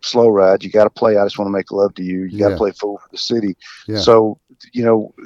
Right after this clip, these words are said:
Speaker 1: we, we, we'll add some of the new songs in with that. And, and, you know, I think they stand up. I think, you know, when you listen to the record,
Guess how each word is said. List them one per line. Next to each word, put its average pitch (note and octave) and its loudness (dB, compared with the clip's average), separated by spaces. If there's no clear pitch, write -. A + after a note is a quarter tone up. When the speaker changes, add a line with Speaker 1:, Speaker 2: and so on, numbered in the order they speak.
Speaker 1:
we, A2+ -6
we, A#2+ 0
we'll A#2+ 2
add C3 6
some B2+ -2
of A2+ -2
the A2 -2
new A#2+ 2
songs A2+ -2
in B2+ 2
with A2 -4
that. G2 2
And, G2+ -2
and, G2+ -6
you A#2 -4
know, A2 2
I - 4
think - 2
they D#3 2
stand D3 2
up. D#3 6
I A#2 6
think, C3 2
you C3 -6
know, B2 4
when B2 2
you B2 2
listen C3 0
to C3 -4
the B2+ 0
record, C3 2